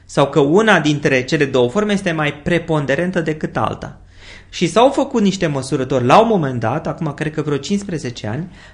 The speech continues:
pe anumiți meteoriți căzuți pe Pământ,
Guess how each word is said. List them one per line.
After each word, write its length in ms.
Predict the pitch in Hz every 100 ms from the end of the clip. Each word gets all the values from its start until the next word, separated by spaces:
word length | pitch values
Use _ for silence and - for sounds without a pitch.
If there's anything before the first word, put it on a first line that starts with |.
| -
pe 100 | -
anumiți 580 | 202 247 247 202 202 202
meteoriți 600 | 180 175 175 147 147 147
căzuți 840 | - - 151 135 147 202 - - - -
pe 140 | 175 190
Pământ, 640 | 202 165 120 117 202